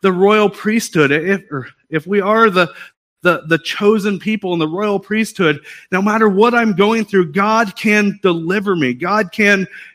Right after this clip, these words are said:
get me through whatever it is. It's so good for us to be reminded. In Second Timothy two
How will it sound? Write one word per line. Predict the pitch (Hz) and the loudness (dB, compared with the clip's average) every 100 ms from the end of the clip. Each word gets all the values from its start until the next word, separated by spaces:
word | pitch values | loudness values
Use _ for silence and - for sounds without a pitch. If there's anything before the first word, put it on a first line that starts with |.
| - | -4
get | 147 214 160 | 2 2 2
me | 170 | 0
through | 160 - 180 202 165 156 - _ _ _ - | 0 -2 2 4 6 4 -2 _ _ _ -20
whatever | 131 160 170 156 | -12 -8 -2 -2
it | 147 | -2
is. | 160 151 113 - - _ _ _ _ _ _ _ _ _ _ _ _ _ _ _ _ _ _ _ _ _ _ _ _ _ _ _ _ _ _ _ _ _ _ _ _ _ _ _ _ _ _ _ _ _ _ _ - | -4 -4 -4 -8 -20 _ _ _ _ _ _ _ _ _ _ _ _ _ _ _ _ _ _ _ _ _ _ _ _ _ _ _ _ _ _ _ _ _ _ _ _ _ _ _ _ _ _ _ _ _ _ _ -18
It's | 147 | -10
so | - 156 180 185 175 - - _ _ | -6 -2 2 2 0 -8 -20 _ _
good | 147 160 - | -10 -10 -10
for | 123 | -10
us | 113 110 - - _ _ _ _ | -8 -10 -12 -16 _ _ _ _
to | 131 | -8
be | 135 | -6
reminded. | 127 127 127 135 123 110 104 _ _ - - | -4 -4 -6 -6 -4 -6 -8 _ _ -20 -4
In | 147 | -2
Second | 147 196 202 165 | 0 2 0 0
Timothy | 202 196 180 143 | 0 0 4 2
two | 143 175 180 151 | 2 0 2 2